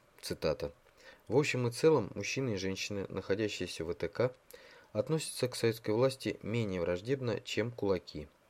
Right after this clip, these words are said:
Это уголовники, и при любой форме правления с ними обращались бы точно таким же образом. Большинство из них понимают или подсознательно чувствуют это, и поэтому вряд ли будут способны на какие-либо действия, направленные против советской власти.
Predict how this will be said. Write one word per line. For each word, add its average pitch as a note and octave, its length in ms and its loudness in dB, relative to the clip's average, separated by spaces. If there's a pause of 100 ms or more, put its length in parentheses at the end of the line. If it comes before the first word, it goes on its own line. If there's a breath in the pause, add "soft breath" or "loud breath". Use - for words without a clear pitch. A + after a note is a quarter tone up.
(560 loud breath)
Это C3+ 360 6
уголовники, A2+ 720 0
и G2 300 -4
при G2 200 -4
любой A2+ 340 0
форме F2 540 -2 (220)
правления G2 720 0
с - 140 -12
ними C3 320 -2
обращались G#2 560 0
бы F#2+ 140 -2
точно A#2 340 -4
таким G2 320 -4
же F#2+ 180 -2
образом. D2+ 480 -6 (840 loud breath)
Большинство A#2+ 500 2
из A#2+ 140 0
них B2 180 -4
понимают B2 560 0
или A#2+ 180 -2
подсознательно A2 640 -2
чувствуют - 500 -6
это, E2 280 0 (520 loud breath)
и G#2 80 -10
поэтому A#2 360 2
вряд B2 280 4
ли F#2+ 60 0
будут F#2+ 260 -6
способны G2+ 580 -2
на - 140 -6
какие-либо F#2+ 500 -4
действия, F#2 460 -4
направленные F2 500 -2
против - 300 -6
советской - 380 -4
власти. D#2+ 420 -4